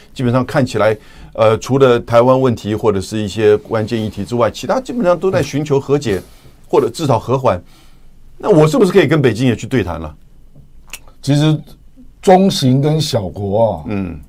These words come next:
Speaker 2: 本来就没有一面倒的空间呐。
Speaker 1: 对。
Speaker 2: 只有立陶宛那种国家才会发疯嘛，啊，不然基本上你都是要两头得利的啦。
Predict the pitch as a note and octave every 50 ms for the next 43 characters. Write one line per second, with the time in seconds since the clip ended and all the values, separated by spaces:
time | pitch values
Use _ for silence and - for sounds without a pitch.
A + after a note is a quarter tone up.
0 | - - - - C3 B2 A#2 B2+ C3+ C#3 D3 F#3 D3+ C3 C#3 C#3+ B2+ A2+ A2 A#2
1 | B2 D3 C#3+ A#2 G2 F#2 E2+ D#2+ F2+ F2 F#2 G2+ G2+ G2+ F#2 F#2+ G2 F#2 F2+ F#2
2 | F2 C#2+ - - - _ - E2+ E2+ E2 E2 - - _ - _ _ - C3+ D3+
3 | C#3+ C3 E3 E3+ - B2+ C3 C3+ C#3 B2+ A2+ A2+ C3+ C3+ A2+ G#2+ F#2+ F2 A2 G#2+
4 | G2+ A#2+ A#2+ G#2+ G2+ G#2 A2 A#2 A2+ G#2 F2+ - G#2 A2 F#2+ F2 G2+ G2+ G2+ G2+
5 | G2+ F#2 D#2 A#1 - _ - - _ _ - - - - _ - F2 C#2 B1 -
6 | - - - - - - - - _ E3+ F3 F#3 F#3+ A#3+ G#3 E3+ C3+ C#3 F#3 F#3
7 | D#3 B2+ A2+ G#2+ G2 C#3+ D#3 D#3 B2 C#3+ D#3 D3+ D3 C3 A2+ G#2+ G#2 F#2 F#2 F#2
8 | G2 G#2 G#2+ G#2+ - G2+ G2+ A2 C3+ C3 G#2 - D2+ C2